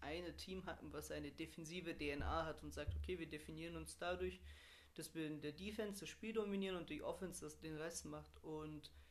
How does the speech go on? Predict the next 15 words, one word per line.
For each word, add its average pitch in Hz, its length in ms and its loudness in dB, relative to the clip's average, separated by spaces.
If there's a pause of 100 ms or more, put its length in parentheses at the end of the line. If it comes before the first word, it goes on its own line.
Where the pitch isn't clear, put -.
(400)
wenn 151 180 -2
sie 147 120 -4
so 180 200 2
spielen 185 640 2
und 160 220 -6
diese 208 220 2
zwei 190 200 8
Teams, 196 300 2
die 160 100 -6
jetzt 165 200 2
in 170 60 0
den 165 120 0
Super 190 200 0
Bowl 147 220 0
spielen, 165 420 -2